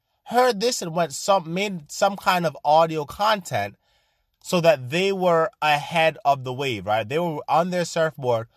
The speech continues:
ready for the wave to pick them up. And I would gladly listen to your podcast. Just send it to me at Market Adventures Podcast on Instagram. Send me the link to your podcast in the inbox,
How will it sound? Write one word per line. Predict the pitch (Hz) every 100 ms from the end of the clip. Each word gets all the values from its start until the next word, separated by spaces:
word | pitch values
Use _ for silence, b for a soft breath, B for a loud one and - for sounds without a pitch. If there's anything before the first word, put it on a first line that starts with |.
| _ -
ready | 131 151
for | 165 139
the | 127
wave | 131 139 131
to | 120
pick | 139 123
them | 123 113
up. | 98 - _ _ _ _ _ _ _ _ _ _ -
And | 185 170
I | 202
would | 220 185
gladly | 151 165 190 208 196
listen | 151 175 165
to | 180
your |
podcast. | 175 233 254 - 98 95 -
Just | 147
send | - 180
it | 185
to | - 180
me | 175 175 -
at | 156 160
Market | 151 143 147 156
Adventures | 143 143 143 160 - - -
Podcast | 143 127 139 139 180
on |
Instagram. | 147 127 117 107 110 127 b b b
Send | - 170
me | 190
the | 190
link | 190 -
to |
your | 196
podcast | - 170 160 - 151 147 165
in |
the | 147
inbox, | 135 127 120 120